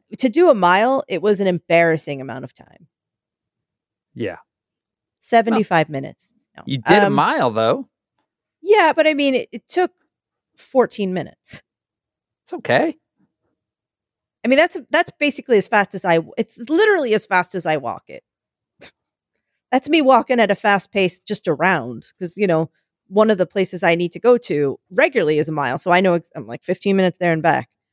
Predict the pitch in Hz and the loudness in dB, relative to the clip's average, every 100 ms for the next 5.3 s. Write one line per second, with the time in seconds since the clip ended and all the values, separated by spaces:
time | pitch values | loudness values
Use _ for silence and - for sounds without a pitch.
0 | _ _ _ _ 147 151 147 151 - _ | _ _ _ _ -2 -2 -2 -8 -16 _
1 | _ - 247 381 381 254 - 220 233 - | _ 0 0 2 0 0 -2 -2 -2 0
2 | 240 160 - - 233 - 311 339 - 247 | 0 0 -2 0 -4 0 -2 -2 -4 -4
3 | - 220 202 156 208 214 196 190 - 185 | 0 0 -2 0 0 0 -2 -8 -2 0
4 | 160 - 170 190 151 113 87 90 - - | 0 0 -2 0 -2 -2 -4 -4 -8 -12
5 | 160 151 | -8 -10